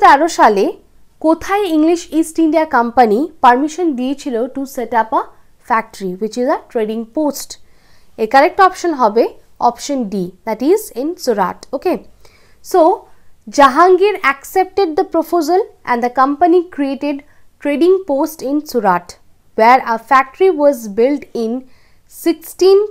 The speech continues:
thirteen, okay? মাদ্রাসে তৈরি হয়েছিল সিক্সটিন থার্টি নাইনে, বোম্বেতে সিক্সটিন সিক্সটি এইটে, and in Calcutta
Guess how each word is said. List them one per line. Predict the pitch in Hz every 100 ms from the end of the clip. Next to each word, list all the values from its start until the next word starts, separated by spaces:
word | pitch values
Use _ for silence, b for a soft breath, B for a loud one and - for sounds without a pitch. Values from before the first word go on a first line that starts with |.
| -
thirteen, | 262 233 233 180 170 233
okay? | 254 330 202 - - _ _ -
মাদ্রাসে | 233 220 285 320 320 370
তৈরি | 320 302 320
হয়েছিল | 320 311 330 320
সিক্সটিন | 294 - - 330 330 320
থার্টি | 262 247 247
নাইনে, | 220 220 202 170 - _ _ 214 208
বোম্বেতে | 233 254 302 311 226 349 b b b -
সিক্সটিন | 302 294 - 359 359 339
সিক্সটি | 254 - - 302 226
এইটে, | 233 220 185 202 - 233
and | 262 330
in | 320 311
Calcutta | 262 285 262 196 -